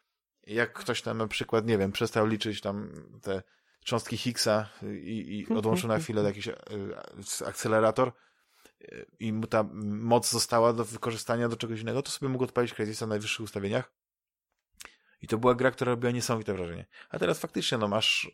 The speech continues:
Speaker 1: masz Fortnite, no, ale <laughs> z drugiej strony, no, przecież nie, nie porównujemy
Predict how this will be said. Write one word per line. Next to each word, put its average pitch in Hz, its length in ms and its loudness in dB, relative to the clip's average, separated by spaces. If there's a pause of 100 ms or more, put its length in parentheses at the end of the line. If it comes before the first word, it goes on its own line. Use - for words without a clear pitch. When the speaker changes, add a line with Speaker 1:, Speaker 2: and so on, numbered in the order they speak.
Speaker 1:
masz 107 280 -2
Fortnite, 104 400 0
no, 131 100 6
ale 135 200 10 (600)
<laughs> - 260 0
z - 120 2
drugiej 131 280 4
strony, 131 380 4
no, 127 160 4
przecież 131 340 -2
nie, 131 120 2
nie 131 140 0
porównujemy 123 640 2